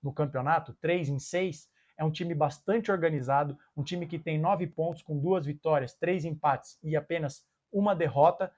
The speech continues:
Então é um time muito organizado, que gosta da bola, mas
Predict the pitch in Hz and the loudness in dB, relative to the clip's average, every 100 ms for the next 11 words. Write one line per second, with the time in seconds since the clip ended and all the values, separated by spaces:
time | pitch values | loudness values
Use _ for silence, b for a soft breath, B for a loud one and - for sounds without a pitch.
0 | b _ 156 180 185 180 165 165 151 202 | b _ -4 2 2 2 -4 -2 -2 0
1 | 202 185 170 156 139 151 151 b b - | 0 0 0 0 2 0 0 b b -6
2 | 170 156 160 160 165 147 123 143 160 b | 2 4 4 2 0 0 4 2 2 b
3 | b - 147 160 - - | b -2 4 4 4 -4